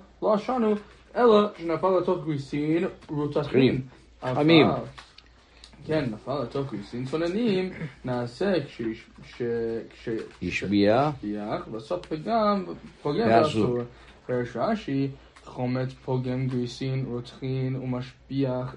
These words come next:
Speaker 1: את הצונן. באדם.
Speaker 2: כבר חומץ פוגם גריסים רותחים, ומשביח את הצונן. זאת אומרת, חומץ הזה, אם אתה שם אותו בח-,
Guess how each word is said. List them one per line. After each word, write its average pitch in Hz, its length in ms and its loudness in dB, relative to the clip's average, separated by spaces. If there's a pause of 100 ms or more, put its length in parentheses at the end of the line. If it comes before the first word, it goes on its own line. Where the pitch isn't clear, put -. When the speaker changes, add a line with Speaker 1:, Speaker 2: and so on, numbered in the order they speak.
Speaker 1:
את 135 300 -8
הצונן. 127 580 -2 (1400)
באדם. 123 680 -4
Speaker 2:
כבר 123 220 6
חומץ 139 1000 8 (500)
פוגם 160 420 12
גריסים 156 500 10
רותחים, 151 480 8 (640)
ומשביח 156 840 4
את 156 140 0
הצונן. 101 360 0 (120)
זאת - 100 -14
אומרת, 87 180 -4 (200)
חומץ 151 400 6
הזה, 120 300 4 (380)
אם 156 140 8
אתה 156 200 6
שם 151 200 6
אותו 139 200 4
בח-, 127 280 4